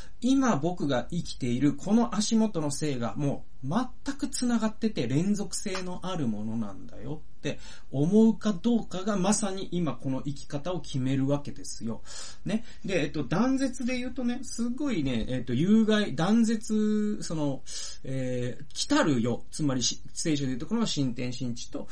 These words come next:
今この我々が生きている世界が断絶しているという考え方、これまあアメリカで人気のある、いわゆるまあだからディスペンセーションとかもそうなんだけれども、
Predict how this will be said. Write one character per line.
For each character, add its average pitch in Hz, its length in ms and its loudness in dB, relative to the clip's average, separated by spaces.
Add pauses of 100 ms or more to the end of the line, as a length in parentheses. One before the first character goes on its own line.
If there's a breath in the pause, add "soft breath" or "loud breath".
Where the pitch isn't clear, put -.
(240 loud breath)
今 214 260 4
こ - 180 -2
の 135 100 2
我 131 160 2
々 131 120 2
が 131 80 -2
生 120 60 -2
き 117 100 -6
て 120 120 -6
い - 20 2
る 113 80 2
世 - 160 -4
界 113 260 -2
が 156 120 -2
断 180 320 2
絶 240 300 -4
し - 100 -4
て 233 120 -2
い 226 40 4
る 214 100 2
と 220 100 -2
い 220 60 2
う 208 60 0
考 214 160 -2 (200)
え 202 120 0
方、 180 220 -4
こ 180 100 -4
れ 180 100 0
ま 156 240 4
あ 117 40 2
ア 120 40 2
メ 131 140 2
リ 147 100 0
カ 156 140 -2
で 156 80 -2
人 170 180 -2
気 202 120 -4
の 214 120 0
あ 247 60 -2
る、 262 100 -2
い 170 80 0
わ 151 80 2
ゆ 214 80 2
る 262 80 0
ま 220 120 4
あ - 20 2
だ 151 80 2
か 143 80 -2
ら 120 80 2
デ 117 100 -4
ィ 120 180 -4
ス - 120 -6
ペ 123 120 -4
ン 123 80 -2
セ 135 140 -4
ー 139 60 0
シ 139 80 -6
ョ 131 40 -4
ン 117 60 -6
と - 60 -8
か 139 100 -4
も 117 80 -4
そ 143 160 -4
う 156 40 -4
な 160 100 -6
ん 135 80 -4
だ - 80 -6
け 113 100 -6
れ 113 80 -6
ど 185 100 0
も、 214 160 2